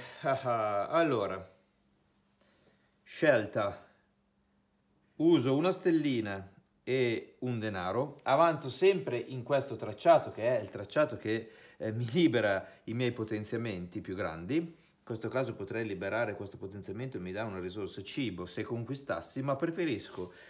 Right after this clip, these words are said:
togliere una armeria, vedete che posso scegliere, anzi no, posso fare entrambe le, non c'è la sbarra, ah bene, aspettate che guardo bene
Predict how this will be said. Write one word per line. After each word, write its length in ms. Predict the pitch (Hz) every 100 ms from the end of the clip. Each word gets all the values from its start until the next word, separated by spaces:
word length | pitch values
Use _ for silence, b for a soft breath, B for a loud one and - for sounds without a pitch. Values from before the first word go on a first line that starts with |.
| B _
togliere 680 | 160 160 120 101 92 90 -
una 380 | 147 151 113 -
armeria, 1000 | 175 180 127 117 101 82 110 185 180 -
vedete 260 | 101 120 143
che 80 | 110
posso 220 | 110 110
scegliere, 540 | 104 123 101 92 85
anzi 280 | - 196 156
no, 100 | 175
posso 220 | 139 139 185
fare 180 | 185
entrambe 480 | 139 123 190 208 120
le, 220 | 104 101 110
non 140 | 127
c'è 180 | 123 151
la 120 | 123
sbarra, 640 | 101 101 80 78 135 -
ah 180 | - 196
bene, 280 | 98 127 180
aspettate 480 | 190 131 135 156 156
che 120 | 110
guardo 300 | 101 123 107
bene 440 | 104 131 131 117